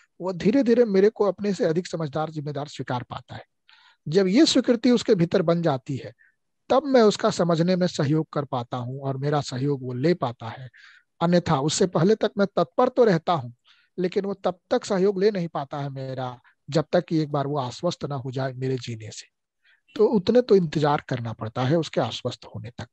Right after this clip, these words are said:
तो योग्यता में देखे ना, तो योग्यता में भी जो अलग-अलग दिख रहा है योग्यता,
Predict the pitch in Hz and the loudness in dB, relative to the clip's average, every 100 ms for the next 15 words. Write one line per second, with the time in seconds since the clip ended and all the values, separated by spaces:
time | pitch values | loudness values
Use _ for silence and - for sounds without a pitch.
0 | _ _ _ _ - - _ - 196 170 | _ _ _ _ -20 -20 _ 0 4 6
1 | 175 208 262 302 285 190 175 180 127 113 | 6 4 4 4 4 2 2 0 -2 -6
2 | _ _ _ - 190 190 214 208 262 262 | _ _ _ 0 2 4 2 2 0 0
3 | 247 254 196 226 247 233 - 190 214 202 | 0 0 2 2 2 0 -2 -2 -2 0
4 | 208 170 175 202 196 180 170 151 135 143 | -2 -4 -6 -4 -4 -2 -4 -4 -8 -10
5 | 120 113 | -12 -16